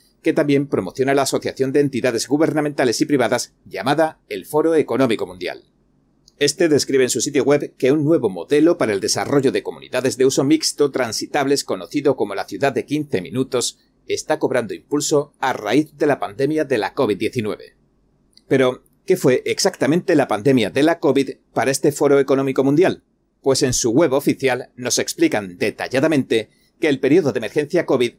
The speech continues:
se trató de un ensayo general para medir cómo reaccionaban las poblaciones a las medidas más totalitarias que ningún gobierno jamás haya imaginado. Dicen lo siguiente: "La covid diecinueve fue el test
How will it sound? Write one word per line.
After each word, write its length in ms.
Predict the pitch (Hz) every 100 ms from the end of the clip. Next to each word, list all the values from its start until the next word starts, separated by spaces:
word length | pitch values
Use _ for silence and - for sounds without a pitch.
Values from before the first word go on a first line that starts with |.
| _
se 260 | - - 127
trató 380 | - 117 - 151
de 100 | 156
un 100 | 156
ensayo 400 | 127 160 127 107
general 680 | - 185 110 127 160 147 - _ -
para 180 | 104
medir 400 | 98 120 160 151 _ _
cómo 220 | - 165
reaccionaban 640 | 151 147 120 120 135 147 107
las 140 | 104
poblaciones 760 | - 139 104 127 123 120 - _ _ _ _ -
a 120 | 120
las 160 | 113
medidas 380 | 117 147 139 104
más 200 | 147 156
totalitarias 800 | 123 113 147 131 123 127 - - _ -
que 100 | 98
ningún 300 | 104 156 147
gobierno 400 | 139 170 165 156
jamás 360 | 147 160 - -
haya 240 | 147 120
imaginado. 520 | 104 - 110 82 - _ _ _ _
Dicen 340 | 117 165 107
lo 60 | 92
siguiente: 560 | - 90 73 - - _ _ _ _ _ _ _ -
"La 180 | 110
covid 220 | 160 135 104
diecinueve 640 | 151 139 113 117 107 104
fue 340 | - 147 170 -
el 240 | 104 95
test 360 | - 160 -